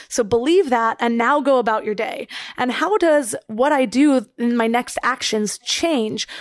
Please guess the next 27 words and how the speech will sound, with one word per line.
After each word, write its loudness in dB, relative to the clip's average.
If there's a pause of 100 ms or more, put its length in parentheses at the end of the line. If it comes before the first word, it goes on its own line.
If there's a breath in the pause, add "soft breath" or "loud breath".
(120)
with 0
this 0
sudden -2 (540 loud breath)
belief 0
that 0
I've 0
created 0
myself -2
that -4
everything's -2
going 0
to 2
work 0
out? -2 (340 loud breath)
And 0
putting 0
it 0
into 2
perspective, -2
too, 0
of 2
where 2
people -4
can -4
always 2
argue 0 (160)
that. -4